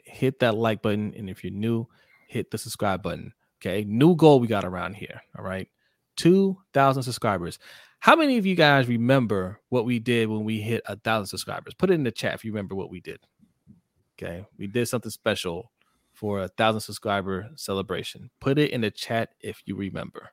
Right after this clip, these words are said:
All right, I'm just curious. How many,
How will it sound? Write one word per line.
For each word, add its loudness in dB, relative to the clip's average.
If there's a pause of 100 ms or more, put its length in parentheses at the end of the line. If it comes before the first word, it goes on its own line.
(580)
All -6
right, -2
I'm -6
just -6
curious. -6
How -6
many, -4